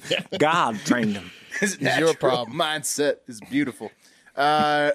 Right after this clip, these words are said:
Speaker 3: all right, fellas, we ready to go?
Speaker 4: Yeah.
Speaker 3: We good?
Speaker 1: Yeah.
Speaker 3: We good? We take care of the housekeeping. It's time for the Daily Buzz. Buzz. Uh, number eight. It's top eight today. Uh, Juan Soto still incredible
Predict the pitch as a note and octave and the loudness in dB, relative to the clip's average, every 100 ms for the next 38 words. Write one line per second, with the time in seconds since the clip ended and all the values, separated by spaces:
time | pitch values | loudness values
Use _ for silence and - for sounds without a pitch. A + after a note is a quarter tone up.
0 | C#3+ E3+ G#3+ F#3+ E3+ D#3+ D#3 C3+ D3 E3 | 2 4 4 2 0 0 0 -2 0 2
1 | E3+ E3 E3 F#3+ G#3+ _ _ _ _ - | 2 2 2 2 0 _ _ _ _ -6
2 | C3 B2 D#3+ G#2 C3 F#3 G3 - C#3 F3+ | -2 0 2 2 2 0 -2 -12 -4 -2
3 | - E3+ D#3+ D#3 E3 - G3 F3 - - | 0 0 0 0 -2 -2 -4 -4 -6 0
4 | B3+ C4 C#4+ A3+ E3+ F#3+ E3 F#3 E3+ D#3 | 0 2 0 0 0 -2 2 4 4 2
5 | D#3 D#3+ D3 - _ _ C3+ F#3 D#3+ C#3 | 2 2 0 -6 _ _ -6 -4 -4 -6
6 | C3+ B2+ A#2+ A2+ A2+ - _ _ E3 F3 | -8 -10 -14 -6 -6 -6 _ _ 0 2
7 | F3 E3+ G3 A3+ F3 F3 G#3 D#3 - _ | 2 2 0 2 2 2 2 0 -6 _
8 | _ _ _ B2+ - C#3 A#2 A2 - G#2 | _ _ _ -8 -2 -2 -2 -8 -6 -8
9 | G#2+ - _ C#3 C#3+ B2+ E3+ F#3+ F3+ G3 | -8 -10 _ 0 2 4 4 4 2 4
10 | G#3 E3+ D3 - _ _ - - - G3+ | 6 4 2 -4 _ _ -6 -4 2 4
11 | F#3+ F3+ D3+ D#3 - - G#3+ C3 C3+ | 4 0 -2 -6 -4 0 0 0 -8